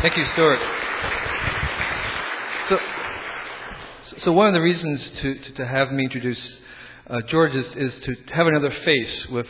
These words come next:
the Long Now Foundation to prove this, just not Stuart. Behind this thing, there actually is a group of, of people who are trying to foster long-term responsibility and to encourage a long-term perspective.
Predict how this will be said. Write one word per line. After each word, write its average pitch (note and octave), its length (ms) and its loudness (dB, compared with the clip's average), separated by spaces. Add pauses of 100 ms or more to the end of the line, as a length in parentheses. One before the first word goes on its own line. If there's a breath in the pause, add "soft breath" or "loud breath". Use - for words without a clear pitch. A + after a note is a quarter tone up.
(120)
the B2 80 -2
Long A#2 280 4
Now A2+ 220 4
Foundation A2 500 -2
to A2+ 60 -10
prove B2+ 280 0
this, A2 240 2
just - 200 -6
not A#2 200 4 (160)
Stuart. - 320 2 (960 loud breath)
Behind D3 420 6
this B2+ 160 2
thing, C3 160 2
there B2 200 4
actually C3 220 0
is C#3 140 4
a C3 100 0
group C#3 240 2
of, A#2+ 120 2 (220)
of A#2+ 220 -2
people C3 340 2
who B2+ 220 4
are A2 320 4 (320 loud breath)
trying C3 300 2 (100)
to A#2+ 300 0
foster A#2 360 0
long-term A#2+ 480 0
responsibility A2 800 -2
and G#2 140 -6
to A2+ 80 -6
encourage A2 480 -4 (440 loud breath)
a G#2+ 40 -8
long-term G#2+ 540 -2
perspective. A2 680 -4